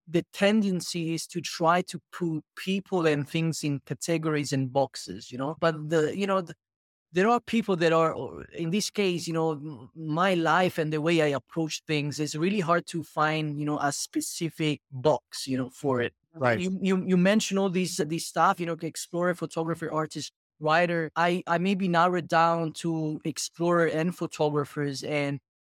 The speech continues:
Speaker 1: and in, inside these two, there are, you know, it's kind of group a lot of different things, you know, like in, you know, in exploration, there are many disciplines, many activities, many way of seeing it, you know, like you can be an explorer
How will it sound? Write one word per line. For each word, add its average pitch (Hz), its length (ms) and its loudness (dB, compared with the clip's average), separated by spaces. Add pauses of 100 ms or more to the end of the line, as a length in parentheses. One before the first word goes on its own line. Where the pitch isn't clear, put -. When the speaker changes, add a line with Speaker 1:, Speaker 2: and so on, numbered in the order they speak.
Speaker 1:
and 160 280 0
in, 170 300 -2
inside 175 600 0
these 165 240 -6
two, 180 300 -2
there 151 180 4
are, 147 360 4 (140)
you 156 160 -4
know, 156 140 0
it's 151 180 -4
kind 170 280 -4
of 143 320 -6
group 170 420 0 (360)
a 156 100 4
lot 160 200 4
of 156 140 0
different 143 480 -2
things, 127 340 -2
you 135 60 -6
know, 131 260 -6
like 151 280 0
in, 175 80 0
you 170 100 -2
know, 165 80 0
in 165 140 0
exploration, 180 1080 -2 (260)
there 160 160 2
are 160 300 6
many 165 480 0
disciplines, 170 800 -6
many 160 300 0
activities, 170 760 -6
many 160 400 0
way 160 280 2
of 156 120 -2
seeing 165 480 -4
it, 156 120 -6
you 151 120 -2
know, 151 120 -2
like 147 280 -4 (320)
you 175 120 -6
can 196 200 0
be 190 140 0
an 175 100 2
explorer 165 840 2